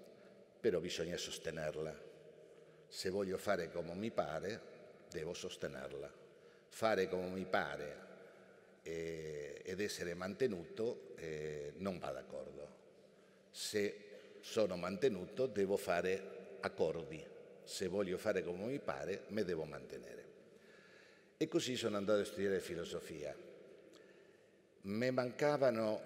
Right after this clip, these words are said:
sei esami per finire su trentaquattro, e in quegli anni, che avevo l'età di molti di voi, io ero parte del movimento studentesco, sono stato presidente del centro di studenti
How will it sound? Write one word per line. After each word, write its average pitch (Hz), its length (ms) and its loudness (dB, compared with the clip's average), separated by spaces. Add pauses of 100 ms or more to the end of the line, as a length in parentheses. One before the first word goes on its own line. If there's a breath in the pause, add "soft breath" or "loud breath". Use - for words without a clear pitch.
sei 135 420 4
esami 90 480 2
per 80 240 -2
finire 82 480 -4
su 80 220 -6
trentaquattro, 92 1120 -2 (1120)
e 107 40 2
in 107 100 4
quegli 120 340 8
anni, 82 380 6
che 82 140 -2
avevo 90 280 4
l'età 85 280 4
di 87 120 2
molti 90 380 -2
di 104 100 0
voi, 85 340 2 (840 loud breath)
io 117 280 6
ero 98 340 6
parte 110 500 4
del 95 140 4
movimento 92 580 0
studentesco, 82 840 -6
sono 85 260 -6
stato 90 320 0
presidente 90 720 2
del 78 200 -2
centro 82 360 -4
di 76 80 -6
studenti 85 840 -4